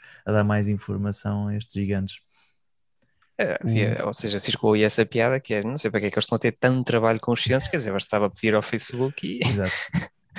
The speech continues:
Speaker 1: E,
Speaker 2: já
Speaker 1: mas é
Speaker 2: tinha uma,
Speaker 1: verdade,
Speaker 2: uma
Speaker 1: a verdade
Speaker 2: boa
Speaker 1: é que é
Speaker 2: lista,
Speaker 1: verdade.
Speaker 2: portanto.
Speaker 1: Isto leva-nos para uma notícia que eu achei interessante, que foi o Facebook baniu as tentativas de, do Signal, eh, eh, que é a aplicação de mensagens rival da, do WhatsApp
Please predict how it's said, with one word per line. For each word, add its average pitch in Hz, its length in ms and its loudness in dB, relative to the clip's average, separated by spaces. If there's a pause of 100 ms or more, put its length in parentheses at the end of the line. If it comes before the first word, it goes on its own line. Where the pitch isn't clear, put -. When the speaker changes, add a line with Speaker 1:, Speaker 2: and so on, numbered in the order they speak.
(180)
Speaker 1:
E, 131 180 0
Speaker 2:
já 143 160 8
Speaker 1:
mas 127 80 6
é 120 80 10
Speaker 2:
tinha 120 100 6
uma, 123 140 8
Speaker 1:
verdade, 123 80 6
Speaker 2:
uma 117 140 8
Speaker 1:
a - 20 8
verdade 135 220 10
Speaker 2:
boa - 0 -
Speaker 1:
é 143 40 10
que 156 100 10
é 131 40 8
Speaker 2:
lista, 113 180 6
Speaker 1:
verdade. 104 80 -4
Speaker 2:
portanto. - 280 -8 (320)
Speaker 1:
Isto 139 240 0
leva-nos 123 240 6
para 135 100 -2
uma 139 100 4
notícia 131 280 2
que 139 60 2
eu 131 40 6
achei 131 160 4
interessante, 117 460 2
que - 60 -12
foi 127 100 4
o 123 40 2
Facebook 120 680 0
baniu 120 520 4 (120)
as 110 100 0
tentativas 110 680 0
de, 104 320 2
do 101 120 -4
Signal, 127 520 2
eh, 98 560 -4 (460)
eh, 90 260 -8
que 104 160 -2
é 95 240 0
a 90 80 -4
aplicação 117 460 2
de 107 60 4
mensagens 107 680 4
rival 101 400 0
da, 92 340 -2
do 90 140 -4
WhatsApp 98 400 0